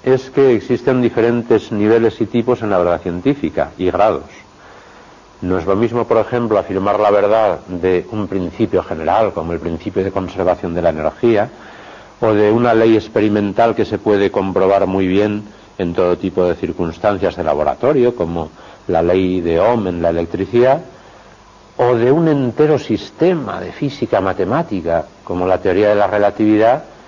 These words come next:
donde hay axiomas, conclusiones, cosas muy bien comprobadas, otras no tanto, o como la existencia de una entidad o de una estructura, como cuando se afirma que el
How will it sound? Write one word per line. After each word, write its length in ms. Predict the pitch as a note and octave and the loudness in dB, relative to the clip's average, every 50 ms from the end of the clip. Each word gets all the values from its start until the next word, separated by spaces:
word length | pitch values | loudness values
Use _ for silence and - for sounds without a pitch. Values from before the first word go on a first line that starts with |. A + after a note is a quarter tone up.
| - - - | -20 -20 -12
donde 720 | - G2+ G2 A#2+ A#2+ A#2 A2+ A2+ A2 B2+ C#3 C#3 C3+ - | -8 -4 -2 0 0 0 -2 0 2 4 4 4 2 -2
hay 420 | - - G#2 G2+ G#2 G#2 G2 F#2+ F2+ | -4 -2 0 0 2 0 0 0 0
axiomas, 840 | E2 E2 - - - - - F3 G3 E3 D3+ C3 A#2+ A#2+ A#2 A#2+ - | -2 -2 -4 -6 -10 -2 0 0 0 0 -2 -2 -4 -4 -6 -8 -6
conclusiones, 1120 | - A2 G2 G2+ F#2+ - - G2 F2+ - - C#3+ E3 F3+ D#3 C#3 A#2 A2+ B2 A#2+ - - | -4 -4 -4 -4 -4 -4 -4 -4 -4 -2 0 2 2 2 2 0 0 -2 -2 -4 -6 -8
cosas 500 | - - A2+ - A#2 A2 G#2+ - - - - - - - - - - - - - | -4 -4 -2 0 0 -2 -2 -4 -12 -20 -20 -20 -20 -20 -20 -20 -20 -20 -12 -6
muy 400 | G#2 G#2 G2 G2+ G2+ B2 B2+ A#2 | -4 -2 0 2 4 4 4 4
bien 180 | A2+ G#2+ G#2 | 4 4 2
comprobadas, 840 | F#2+ G2 G2 G2+ F#2 G2 G2+ A#2 D3 F3+ F3 D#3 C#3 C3 B2+ - - | 0 -2 -2 -2 -2 0 0 2 2 4 4 4 4 4 2 0 0
otras 320 | B2+ A2 - G#2 G#2 F2+ - | -4 -2 0 0 -2 -2 -2
no 120 | F#2+ F#2 | -4 -2
tanto, 440 | - - D#3+ D#3+ D3+ C#3+ - C#3 D3 - - - - - - - - - - - - - - - - | 2 2 2 2 2 -2 -4 -4 -4 -6 -14 -20 -20 -20 -20 -20 -20 -20 -20 -20 -20 -20 -8 0 2
o 300 | G3+ A3+ A#3 A3+ - - | 4 4 4 2 -2 -2
como 260 | - E3 E3+ E3+ F#3 | 0 2 2 4 4
la 120 | F3+ E3 D3+ | 4 4 4
existencia 840 | C3+ - - A2+ - - - D3+ D3 D3 C#3 C#3 D3+ D3+ D#3 D#3+ D#3 - | 2 2 -2 -2 -2 0 0 2 2 2 0 0 2 4 4 4 2 0
de 420 | B2 A2 G#2 A2 A#2 A2 A2 G2+ | -4 -4 2 4 4 6 6 6
una 200 | G2+ A#2+ C3 B2+ | 6 4 2 2
entidad 640 | A#2+ A2 G#2 F#2+ - - G#2+ A#2+ C#3+ F3+ F#3 F3+ F3+ - - - - - - | 0 0 -2 -4 0 2 2 4 4 4 4 2 -2 -8 -18 -20 -16 -6 -2
o 120 | A#2 A2+ | 0 2
de 100 | G#2 A2 | 4 4
una 180 | A2 G#2 G#2 G2 | 2 2 0 -2
estructura, 680 | F2+ - - - G2 F#2 - - G#3+ A#3+ A3 G#2+ F2 | -4 -6 -6 -6 -6 -4 -2 -2 0 2 2 0 0
como 240 | - - F2+ F2 F2 | 0 -4 -6 -6 -2
cuando 260 | - F2+ F2+ F2 F2+ | -2 -2 -2 -2 -2
se 100 | - G2 | -2 -2
afirma 560 | F2 - - G2 G2+ G#2 G#2 G#2 G#2 G#2+ - | -2 0 0 0 2 2 2 2 0 0 -2
que 200 | - G#2 F#2+ F#2+ | 0 0 2 2
el 300 | F#2 F2 F#2+ F#2 F2+ F2 | 2 2 0 0 0 -2